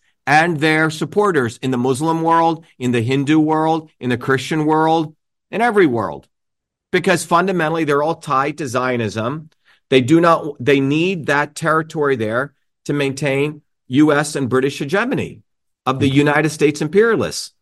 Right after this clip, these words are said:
Speaker 2: Yeah.
Speaker 1: So if we are serious and we don't wanna bullshit ourselves and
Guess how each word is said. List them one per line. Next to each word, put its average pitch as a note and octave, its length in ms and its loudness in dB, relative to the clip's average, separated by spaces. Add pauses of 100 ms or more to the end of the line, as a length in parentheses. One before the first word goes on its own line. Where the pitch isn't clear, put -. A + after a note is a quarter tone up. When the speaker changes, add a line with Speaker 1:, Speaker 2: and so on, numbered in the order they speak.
(440)
Speaker 2:
Yeah. - 120 -14
Speaker 1:
So E3 200 0
if B3+ 320 0
we G3+ 260 2
are D#3+ 180 4
serious D#3 760 0 (280)
and C#3 120 0
we D3+ 80 6
don't F3 120 4
wanna F#3 140 2
bullshit D3+ 540 4
ourselves C#3 760 -2
and C3 260 -6